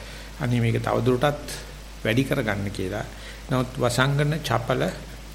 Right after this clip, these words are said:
මායාකාරී ෂට චරිතවලට ඒක පෙන්වන්න බෑ. එයාට හරි බයක් ඇති වෙනවා. මේක මං දැන්නේ, දන්නේ මෙතෙක් කල් ලෝකයා දැකලා තියෙනවනේ මගේ මේ කෝලම්.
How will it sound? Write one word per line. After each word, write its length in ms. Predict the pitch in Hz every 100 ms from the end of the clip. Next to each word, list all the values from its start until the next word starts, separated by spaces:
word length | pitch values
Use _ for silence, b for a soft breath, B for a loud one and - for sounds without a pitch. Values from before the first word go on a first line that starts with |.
| - - - - - -
මායාකාරී 840 | 127 113 123 127 127 139 135 151 220 - - - - - -
ෂට 460 | - - 127 151 175
චරිතවලට 680 | 135 131 143 165 113 98 110 - - -
ඒක 220 | - 131 135
පෙන්වන්න 420 | - 127 135 151 147
බෑ. 340 | 101 - - - - -
එයාට 220 | - 113 117
හරි 260 | 117 139 175
බයක් 180 | 156 135 -
ඇති 260 | 131 117
වෙනවා. 280 | 104 101 123 196 B B B -
මේක 220 | 120 120
මං 280 | 120 117 113
දැන්නේ, 340 | 110 120 151
දන්නේ 280 | 135 123 147
මෙතෙක් 260 | 139 123 135
කල් 180 | 131 120
ලෝකයා 320 | 127 131 120
දැකලා 300 | 110 120 160
තියෙනවනේ 400 | 151 151 143 135
මගේ 260 | 131 131 131
මේ 160 | 127
කෝලම්. 400 | 120 131 135 127